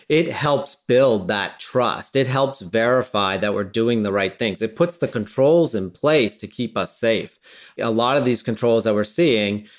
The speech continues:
you know, and, and like I mentioned in the beginning, you know, there's another executive order coming down soon.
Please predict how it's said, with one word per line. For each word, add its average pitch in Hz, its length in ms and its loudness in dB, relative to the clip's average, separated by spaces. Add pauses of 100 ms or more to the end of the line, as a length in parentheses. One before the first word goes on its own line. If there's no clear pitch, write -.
(140)
you 127 80 0
know, 117 100 2
and, 110 160 0
and 113 140 0
like 113 160 2
I 117 60 2
mentioned 110 240 0
in 101 80 -2
the 101 40 -8
beginning, 113 300 2
you 104 140 0
know, 98 160 0
there's 107 180 -2
another 110 340 0
executive 98 480 -4
order 117 240 0
coming 98 300 -6
down 95 260 -4
soon. 101 460 -2